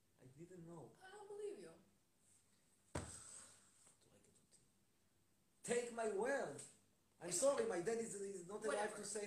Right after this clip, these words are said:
Speaker 1: that it was like this. You know what? Ask her. I'm giving you her number. Ask her. Okay? How am I for you?
Speaker 2: Whatever. It's not important. This is, we are talking about six years of relationship and six years of very dedicated behavior.
Speaker 1: She was dedicated.
Speaker 2: Very dedicated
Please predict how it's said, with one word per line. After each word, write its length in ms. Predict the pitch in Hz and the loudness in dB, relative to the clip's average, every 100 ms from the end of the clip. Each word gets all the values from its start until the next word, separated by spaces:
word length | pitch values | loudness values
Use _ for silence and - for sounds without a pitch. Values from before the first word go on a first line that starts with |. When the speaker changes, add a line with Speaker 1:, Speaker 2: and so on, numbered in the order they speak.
| 190 | -2
Speaker 1:
that 80 | |
it 160 | 170 165 | -4 -6
was 160 | 160 165 | -8 -6
like 160 | 160 | -6
this. 160 | 175 160 - | -6 -8 -2
You 80 | 233 | 0
know 80 | 233 | 0
what? 80 | 226 | 0
Ask 240 | 226 - | 0 0
her. 80 | 180 | -4
I'm 160 | 160 170 | -6 -6
giving 240 | 214 196 | -6 -6
you 80 | 170 | -8
her 80 | 170 | -8
number. 320 | 202 214 196 165 | -8 -8 -8 -6
Ask 240 | 156 - - | -8 -10 -16
her. 80 | - - 202 | -14 -12 -6
Okay? 320 | 254 247 208 - | -4 -4 -6 -10
How 160 | 202 226 | -8 -6
am 80 | 220 | -8
I 0 | 214 | -10
for 160 | 214 214 | -8 -2
you? 80 | |
Speaker 2:
Whatever. 240 | 494 453 - - | 0 0 -4 -4
It's 160 | - | -4
not 160 | 415 508 403 | -4 -6 -6
important. 560 | 339 320 415 415 254 | -8 -10 -10 -10 -12
This 240 | 220 294 403 | -8 -6 -6
is, 160 | 392 262 | -8 -6
we 80 | 285 | -2
are 140 | 339 | -2
talking 320 | 349 381 359 330 | -4 -10 -10 -10
about 240 | 294 294 | -8 -6
six 320 | - 320 - | -8 -6 -8
years 160 | 311 320 | -8 -10
of 160 | 294 254 | -12 -12
relationship 560 | 262 277 - 285 277 269 254 | -8 -8 -10 -14 -16 -16 -12
and 80 | |
six 320 | 254 - - 262 | -8 -8 -8 -12
years 240 | 285 277 | -10 -8
of 80 | 262 240 | -10 -8
very 240 | 277 247 | -10 -8
dedicated 560 | 233 220 214 220 214 214 - | -14 -14 -16 -14 -14 -16 -10
behavior. 560 | 214 214 214 220 202 190 190 | -6 -4 -6 -10 -10 -8 -4
Speaker 1:
She 160 | - 123 | -4 -6
was 80 | 127 | -10
dedicated. 560 | 131 127 - 117 110 - | -12 -14 -14 -14 -14 -10
Speaker 2:
Very 240 | 254 294 285 | -6 -6 -6
dedicated 800 | 254 233 226 220 214 220 220 | -10 -10 -12 -12 -10 -8 -8